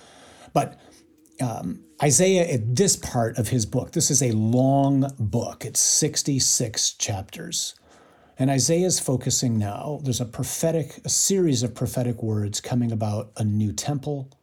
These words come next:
uh, a new Jerusalem, and a new creation. And this passage is talking about a new temple. So remember, the temple, there's only one temple in Jerusalem, right?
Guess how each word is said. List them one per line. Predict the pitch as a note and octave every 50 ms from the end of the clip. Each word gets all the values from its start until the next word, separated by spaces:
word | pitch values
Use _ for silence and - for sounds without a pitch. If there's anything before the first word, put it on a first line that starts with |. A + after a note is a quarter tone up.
| _ _ _ _ _ _ _ _ _ _ _ _ _
uh, | - - G2+ - -
a | -
new | A#2 A2+ A#2 A2
Jerusalem, | G#2 G2+ G2 F#2+ G2 B2 C3+ B2+ - - C3+ B2 A#2+ A#2 A#2+ A#2 -
and | B2+ A2+
a | G#2+ G2+
new | G2+ A2 A2+ A2+ A2 G#2+
creation. | G#2+ - - - - B2 G2+ G2 G2 F#2+ F#2+ - - - - E2+ C3 - - _ _ _ _ _ _ _ _ _ -
And | A2+ G2+ A2 C3+
this | G#3+ A3+ - -
passage | - C#3 A#2+ A2 A2 - - B2 G#2 A2+
is | A#2 -
talking | - B2+ A#2 A2 - C3+ A#2+
about | G#2+ G#2 A2 G#2+ G#2+ - - - - -
a | A#2 G#2
new | G2+ G2+ A2 B2 C3 B2+
temple. | G#2+ - - G#2+ G2+ G2+ - - -
So | - - E3
remember, | D3+ D#3 E3+ G#3 G#3 C#3+
the | A2 C#3+
temple, | A#2+ - - - A#3+ A3+ - - C#3+
there's | B2 C#3+ D3
only | - A3 F#3+ A#2
one | G#2+ B2+ D3 C3+ B2+
temple | - - C#3 C3 - - -
in | - A#2
Jerusalem, | G2 G#2 G#2 A#2+ A#2+ - - - C#3+ D#3 -
right? | - B2+ C3 D3 -